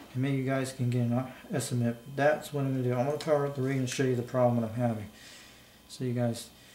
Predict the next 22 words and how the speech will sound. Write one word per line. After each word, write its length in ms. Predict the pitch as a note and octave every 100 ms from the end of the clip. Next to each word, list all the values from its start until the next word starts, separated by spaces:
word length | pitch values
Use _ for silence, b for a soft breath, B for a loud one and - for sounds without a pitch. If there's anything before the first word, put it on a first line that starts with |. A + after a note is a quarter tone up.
| B
But 140 | D3+ C#3+
when 120 | E3+
I 80 | F3+
put 140 | F#3+
a 40 | F3
Superstar 800 | - E3+ E3+ C3+ - C#3+ B2+
mic 300 | B2 D3 C3+
on 280 | B2 A#2 A2+ - - - - - - B B B B B - -
it, 60 | D3
it 100 | C3+
does 300 | C#3+ C#3 C#3+
not 380 | C#3 C3+ C3 - -
transmit 540 | - C3+ C3 A#2+ A#2+ -
that. 220 | B2 A2+ - - B B B B B B -
I'll 140 | C#3+ D3+
go 140 | D#3+
get 220 | D3 D3
that 200 | D3+ C#3
mic 280 | B2+ C3 B2+
in 60 | B2
a 40 |
minute 360 | A#2+ B2+ A#2+